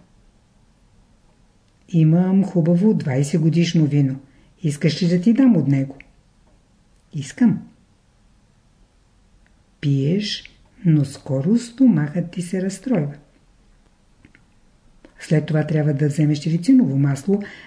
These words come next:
за да се изпотиш и пречистиш. После,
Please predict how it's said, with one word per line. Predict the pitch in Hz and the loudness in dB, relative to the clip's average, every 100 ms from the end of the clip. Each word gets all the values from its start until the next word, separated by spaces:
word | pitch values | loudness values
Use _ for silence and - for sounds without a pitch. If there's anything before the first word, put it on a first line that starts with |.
| - | -4
за | 151 139 143 147 | -2 0 0 -2
да | - 151 | -2 -4
се | - 147 | 0 0
изпотиш | 135 - - 143 175 208 - | 0 -4 -8 -4 -2 -2 2
и | 247 | 2
пречистиш. | 247 262 - 240 - - - - _ _ _ _ _ _ _ _ _ _ _ _ _ _ _ | 2 0 2 0 -2 -12 -14 -16 _ _ _ _ _ _ _ _ _ _ _ _ _ _ _
После, | - 202 - 143 | -4 -4 -2 -2